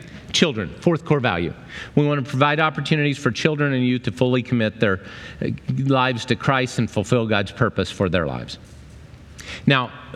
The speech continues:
what this means is, um, I, I hear it being called next gen a lot.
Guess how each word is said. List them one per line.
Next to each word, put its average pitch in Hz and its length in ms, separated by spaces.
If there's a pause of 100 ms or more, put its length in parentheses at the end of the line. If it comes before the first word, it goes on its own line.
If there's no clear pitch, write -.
(140)
what 147 200
this 165 180
means 165 300
is, 110 360 (540)
um, 90 360 (480)
I, 147 320
I 151 240
hear 185 300
it 143 100
being 143 180
called 131 260
next 127 420
gen 143 280
a 143 60
lot. 151 320